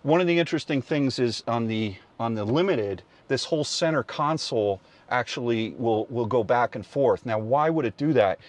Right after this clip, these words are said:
There's an interesting feature in the Limited car, which for a six-foot-five guy doesn't really work, but it's kinda got this lazy boy seat in the Limited, in the Limited, only on the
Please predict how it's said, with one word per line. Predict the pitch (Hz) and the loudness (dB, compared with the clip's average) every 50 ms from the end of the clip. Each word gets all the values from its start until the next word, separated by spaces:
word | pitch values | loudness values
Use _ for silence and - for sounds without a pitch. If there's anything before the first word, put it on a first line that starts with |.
| - - - | -20 -16 -6
There's | - 143 131 139 | -2 0 2 2
an | 156 185 | 2 2
interesting | 214 - - 185 - - 165 143 127 | 0 -2 -2 -4 -2 -2 -2 -2 -2
feature | - - - - 180 180 - - - 120 110 101 - - | -4 -4 -4 -4 -4 -4 -4 -2 -2 0 0 0 -2 -4
in | - 113 113 | -4 -4 -2
the | 113 110 | -2 -2
Limited | 104 110 120 135 147 143 127 113 90 - | -2 -2 -2 -2 0 0 -2 -2 -4 -2
car, | - 127 120 120 113 107 98 - _ - - - - - _ - | 0 2 4 6 6 6 4 2 _ -16 -20 -20 -20 -18 _ 0
which | 127 120 110 - - - - | 0 0 0 0 -6 -12 -14
for | - - 143 131 120 | -4 0 2 2 2
a | 113 | 2
six-foot-five | - 190 175 - - 175 143 - - 147 143 147 131 | 0 -2 -4 -2 0 -2 0 0 0 0 0 0 0
guy | - 151 147 156 160 151 - - _ _ | -2 0 0 0 -2 -4 -6 -10 _ _
doesn't | - 143 139 127 143 - | 4 4 4 4 0 -4
really | 131 123 135 127 120 | -2 -2 0 0 0
work, | 107 101 110 120 151 - - - - - - - - _ | 2 2 2 2 2 0 -6 -14 -20 -20 -20 -20 -6 _
but | 147 143 | 0 0
it's | 143 - | 0 0
kinda | - - 202 240 | -4 -8 -8 -4
got | 233 233 196 | -4 -4 -2
this | - 156 113 - | -2 -4 -4 -2
lazy | 117 107 104 127 139 160 175 165 185 175 | -2 0 0 2 2 2 2 0 0 0
boy | 165 147 151 156 156 147 | 0 0 0 2 2 2
seat | - - - - - 160 160 151 131 - - - | 0 -2 -6 -6 -2 0 0 0 0 -2 -4 -4
in | 120 117 | -2 -2
the | 113 110 | 0 0
Limited, | 113 120 139 151 156 131 110 92 90 85 - - - - - | 0 0 0 0 0 2 2 2 2 0 -2 -6 -6 -4 -4
in | 113 117 | -2 -2
the | 110 | -2
Limited, | 107 113 135 143 139 120 101 90 87 - - - - - - _ _ - | -2 -2 -2 -2 -2 -2 -2 -2 -2 -6 -10 -20 -20 -20 -20 _ _ 0
only | 127 143 170 190 196 202 208 208 190 - | 2 4 4 2 2 0 -2 -2 -2 0
on | - 135 143 143 139 139 139 135 131 123 | 0 0 2 2 0 -2 -2 -2 -2 -2
the | 120 113 113 110 110 113 107 | 0 0 0 0 -2 -4 -6